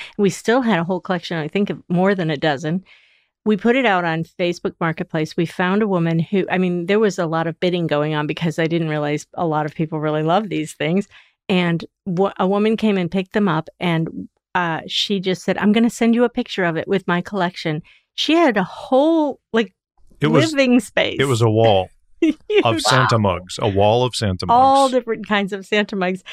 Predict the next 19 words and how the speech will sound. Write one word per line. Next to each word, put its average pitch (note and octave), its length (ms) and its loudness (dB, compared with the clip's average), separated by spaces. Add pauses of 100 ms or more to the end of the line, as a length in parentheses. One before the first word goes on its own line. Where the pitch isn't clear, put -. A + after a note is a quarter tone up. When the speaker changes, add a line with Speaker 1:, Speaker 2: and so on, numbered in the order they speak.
(180)
Speaker 1:
And A#3 120 2
to B3 100 4
see C#4+ 460 0 (200)
our F3+ 280 2
Santa G#3 420 -2
mugs F3 400 -4
sitting G3+ 380 0
there F3+ 280 0
with F3+ 360 -2 (560)
all F#3+ 160 2
of F#3+ 80 -2
these G#3 200 -2
other F#3 240 0
Santa G3+ 360 -2
mugs F#3 240 0
just - 260 -4
gave A#3 220 0
me A#3+ 140 0
the G#3+ 260 -2